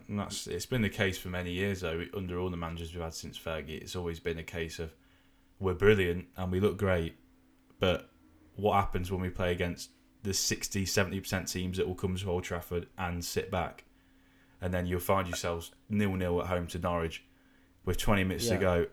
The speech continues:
Speaker 1: and ten men just absolutely clearing everything, and United have just reverted to long balls into the box or crosses that are just getting cleared away. They've gotta have,
Speaker 2: I f-
Speaker 1: they've gotta find a, a way of, but yeah, like you say, playing through the lines,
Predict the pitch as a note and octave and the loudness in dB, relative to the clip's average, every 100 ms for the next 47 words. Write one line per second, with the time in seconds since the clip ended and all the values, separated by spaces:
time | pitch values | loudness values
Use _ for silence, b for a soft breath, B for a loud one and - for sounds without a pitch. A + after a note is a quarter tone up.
0 | - - F#2 F2+ - G2+ F#2+ F#2 F2 F2 | -6 -6 -4 0 2 2 4 2 0 -4
1 | - G2 - F#2 - - G2 F#2 F2+ F2 | -4 -6 -6 -8 -8 -2 2 2 0 -4
2 | F#2 F2 F2+ F#2+ F#2 F2+ F2 F2+ - _ | -4 -4 -2 0 0 -2 -2 -6 -8 _
3 | b b b b - G2 F#2+ F#2 F#2 - | b b b b -2 2 6 6 4 2
4 | G2 F2+ F2 - G2+ G2+ F#2 F#2 F2+ F2 | 2 2 -2 2 4 6 4 2 0 -2
5 | - F2 E2+ F2 - - F2+ E2+ - F#2 | -4 -4 0 -2 -2 -2 0 0 0 0
6 | - E2 - F2 - - F2 - G2 F2+ | 0 -4 -4 -4 -6 -6 -8 -4 0 2
7 | E2+ E2+ D#2 D2 b b b b b b | 4 2 0 -4 b b b b b b
8 | b - G2+ G2 A#2+ G#2 G2+ F#2+ - - | b -2 0 4 4 6 6 4 2 -6
9 | - - G#2 B2 G#2 - A#2+ G#2+ F#2+ F#2 | -2 4 4 6 4 4 6 6 6 2
10 | - _ - G2 G2+ G2+ F#2 F2 - - | 0 _ -4 2 4 4 4 0 -4 -18
11 | - _ _ _ _ _ - - - A#2 | -20 _ _ _ _ _ -20 -20 -2 2
12 | G#2+ C3 G2 G#2+ A2 - G#2+ - D3 C#3+ | 4 6 6 6 4 2 2 4 2 2
13 | A#2+ F#2+ F2 F2 E2+ E2+ | 0 2 2 2 0 -4